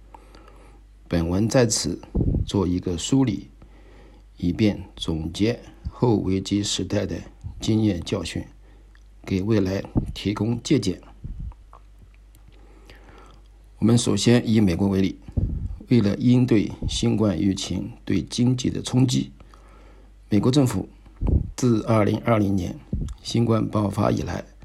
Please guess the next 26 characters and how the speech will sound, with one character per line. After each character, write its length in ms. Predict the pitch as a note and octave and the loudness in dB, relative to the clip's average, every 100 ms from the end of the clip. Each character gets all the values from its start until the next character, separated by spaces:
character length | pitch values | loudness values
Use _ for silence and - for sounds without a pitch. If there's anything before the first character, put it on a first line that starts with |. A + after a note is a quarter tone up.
| - - - - - - - - | -20 -20 -20 -20 -20 -20 -20 -20
推 300 | - D3+ D3+ | 4 8 8
出 180 | D3+ B2 | 6 2
了 160 | A2+ - | 0 -2
系 260 | - B2 | -2 0
列 240 | G2 G2+ - - | 2 0 -4 -10
需 260 | - B2 | -4 -2
求 160 | G2+ G2+ | -2 -4
侧 200 | G2 G2 | -4 -4
的 100 | - | -4
政 220 | G2 E2 | -6 -6
策。 200 | - - - - - - - - - - - - - - - - - | -6 -8 -8 -12 -8 -8 -10 -20 -20 -20 -20 -20 -20 -20 -20 -20 -18
历 240 | C3+ D3 | 2 4
经 340 | A2+ B2+ B2+ C3 - - | 4 4 2 0 -12 -10
川 280 | - D3 D3 | 0 4 4
普、 240 | F#2+ - - - - - - - - | 0 -6 0 2 4 2 -4 -8 0
拜 180 | A2 A2 | 2 4
登 240 | G#2 G2+ | 2 0
两 180 | G2 F#2 | -4 0
届 160 | G#2 | 0
政 220 | G2+ G#2+ G#2 | 0 -2 -4
府 180 | - - - - - | -8 -14 -16 -8 -8
总 220 | - F2+ A2 | -2 -2 0
统 160 | F#3+ | -2
的 160 | F3 - - - - - | -4 -12 -12 -12 -12 -4
支 100 | F3+ | -2
持， 280 | - - | -2 -6